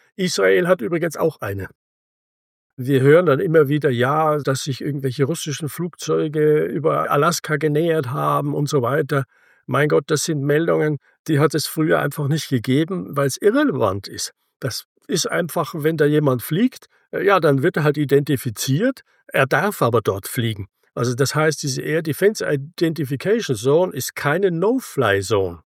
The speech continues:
Das ist nur, dass das Land, also in diesem Fall die U S A,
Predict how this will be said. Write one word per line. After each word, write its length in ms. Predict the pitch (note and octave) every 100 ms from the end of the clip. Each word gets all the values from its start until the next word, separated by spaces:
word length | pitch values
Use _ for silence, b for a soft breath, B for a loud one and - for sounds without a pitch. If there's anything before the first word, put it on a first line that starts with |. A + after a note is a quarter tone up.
| _ _ _ _
Das 180 | A2+ -
ist 200 | C3+ D3
nur, 360 | C#3 G3+ B3+ B3 _ _ -
dass 320 | D#3+ - - _ _ -
das 240 | B2+ -
Land, 400 | A#2 C3 A#3 -
also 180 | C3+ B2+
in 120 | A2+
diesem 200 | B2 C#3
Fall 160 | B2+ G#2+
die 140 | A2+
U 100 | G#2+
S 160 | A2+ -
A, 320 | G#2+ D3